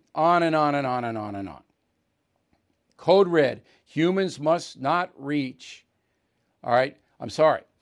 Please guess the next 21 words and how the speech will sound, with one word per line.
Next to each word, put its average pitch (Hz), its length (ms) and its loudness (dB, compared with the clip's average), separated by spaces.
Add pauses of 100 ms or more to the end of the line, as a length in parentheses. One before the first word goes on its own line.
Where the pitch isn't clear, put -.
(140)
humans 170 400 -2
must 170 240 -2
reach 123 300 -8
zero 165 920 2 (140)
C 170 340 -4
O 165 100 0
two 151 440 -6
emissions - 680 -12 (140)
sometime, - 600 -8 (760)
okay? 147 360 0 (760)
So 175 460 6 (680)
greenhouse 208 600 0
gases, 135 520 -4
that's 147 260 -4
C 147 240 -8
O 131 80 -8
two 123 220 -14
emissions, - 560 -18 (640)
all 131 80 -6
right, 131 180 -2
trap 185 460 0